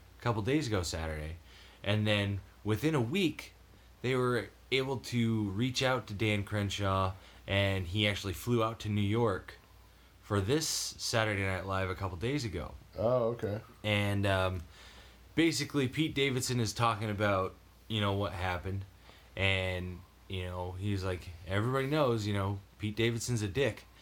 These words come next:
Speaker 1: And then in slides Dan Crenshaw, and he's like, "You think?" And, and the crowd kinda loses it. And, you know, Pete Davidson's like, "Hey, you know, I, I wanna say sorry about that, you know, blah, blah, blah." You know, and, and basically going through the facts, like, "I know you lost it to, uh,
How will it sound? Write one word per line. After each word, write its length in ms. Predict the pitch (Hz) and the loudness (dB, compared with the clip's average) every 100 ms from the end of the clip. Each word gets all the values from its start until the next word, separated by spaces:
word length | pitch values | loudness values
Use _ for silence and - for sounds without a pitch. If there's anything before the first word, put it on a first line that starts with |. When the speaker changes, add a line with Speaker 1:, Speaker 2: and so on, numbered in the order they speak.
| - - - | -20 -10 0
Speaker 1:
And 180 | 104 | 2
then 260 | 107 101 101 | 4 2 0
in 260 | 123 135 131 | 0 2 2
slides 680 | 123 - 113 113 107 101 90 | 0 0 2 2 2 -2 0
Dan 280 | 110 107 101 | 2 2 0
Crenshaw, 480 | - 147 151 113 101 | -2 -2 0 2 2
and 80 | 107 | 2
he's 120 | 95 | 0
like, 200 | 82 - | -4 -4
"You 100 | 76 | -8
think?" 460 | - 143 175 - - - - - | 0 0 0 -10 -20 -20 -14 2
And, 140 | - | 8
and 680 | 220 208 202 226 233 - 247 | 8 10 8 8 6 6 6
the 60 | 127 | 4
crowd 500 | - 147 131 131 110 | 2 4 6 4 4
kinda 300 | 226 123 110 117 | 2 4 4 4
loses 420 | 160 170 208 113 | 4 4 4 4
it. 220 | 117 - - - - - - | 2 2 -2 -2 -6 -6 -2
And, 420 | 107 110 104 101 - | 2 2 2 -2 -4
you 160 | 107 107 | 0 2
know, 100 | 101 | 0
Pete 240 | 95 113 107 | 0 0 2
Davidson's 420 | 113 107 101 98 | 2 0 -4 -2
like, 180 | 101 92 | -2 0
"Hey, 440 | 120 143 143 139 | -2 0 0 0
you 80 | 117 | 2
know, 240 | 107 104 | 2 2
I, 80 | 101 | 2
I 320 | 95 78 92 87 - - | -2 -6 -8 -10 -12 -16
wanna 240 | - 101 95 | -6 -4 -2
say 160 | 95 | -4
sorry 260 | 87 135 143 | -2 0 0
about 220 | 131 131 - | 0 -2 -2
that, 220 | 127 113 | -2 0
you 80 | 117 | 0
know, 140 | 101 | 0
blah, 160 | 101 107 | 0 -2
blah, 80 | 101 | -2
blah." 440 | 104 104 104 104 - - - - | 0 2 2 0 -6 -20 -20 -2
You 100 | 98 | 2
know, 200 | 95 95 | 4 4
and, 260 | 95 98 92 | 2 0 0
and 220 | 98 98 | 0 2
basically 380 | 123 117 110 110 | 2 0 -2 2
going 260 | 120 123 | 2 2
through 140 | 120 113 | 2 0
the 80 | |
facts, 400 | 101 120 117 104 | 2 2 2 0
like, 160 | 104 87 | -4 -4
"I 80 | 92 | -4
know 200 | 98 101 | 0 0
you 180 | 101 98 | 2 2
lost 300 | 98 95 87 | 2 0 -4
it 100 | 78 | -6
to, 280 | 95 87 | -4 -4
uh, 140 | 85 | -6